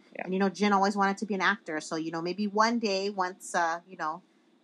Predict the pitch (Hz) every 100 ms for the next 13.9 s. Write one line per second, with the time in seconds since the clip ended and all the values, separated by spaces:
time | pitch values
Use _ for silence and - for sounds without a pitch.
0 | 156 190 196 214 180 175 - - 123 156
1 | 160 175 180 175 175 - 147 180 170 156
2 | - 156 151 123 - 156 143 - - 156
3 | 165 151 156 - - - 175 180 165 -
4 | 151 160 - - - - - - - -
5 | - 214 202 214 185 180 175 202 196 180
6 | 208 196 190 190 196 220 190 190 - 170
7 | 175 190 196 214 190 202 - 208 208 262
8 | _ - _ _ _ _ 160 156 156 175
9 | 185 202 - 190 - 190 196 196 185 170
10 | 175 196 180 - 269 269 262 254 247 247
11 | - 170 160 147 156 226 233 226 - 240
12 | 226 220 214 - - - - - 185 -
13 | 185 185 175 175 - 185 175 175